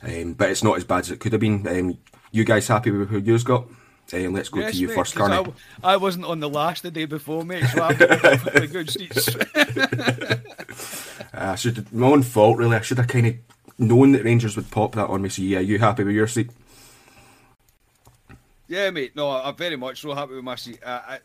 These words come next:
Speaker 2: it's a hit or miss with Hampden. You never really know. Um, the last one we were at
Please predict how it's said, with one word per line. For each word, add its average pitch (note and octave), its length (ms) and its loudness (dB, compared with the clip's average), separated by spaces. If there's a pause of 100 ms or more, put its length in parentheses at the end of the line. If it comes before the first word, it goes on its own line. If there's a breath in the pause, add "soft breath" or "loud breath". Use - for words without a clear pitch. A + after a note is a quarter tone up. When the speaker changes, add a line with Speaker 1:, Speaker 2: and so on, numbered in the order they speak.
(140)
Speaker 2:
it's C3 180 -10
a C3+ 100 -8
hit D3 180 -6
or B2+ 80 -6
miss G#2+ 220 -14
with A#2 100 -12
Hampden. A2+ 280 -12
You A#2 100 -14
never C#3 240 -10
really A2+ 300 -14
know. G#2 280 -12 (420 soft breath)
Um, A2 200 -8
the A#2 120 -8
last C#3 360 -2
one B2 240 -8
we A#2+ 120 -10
were A2 180 -14
at A2 200 -4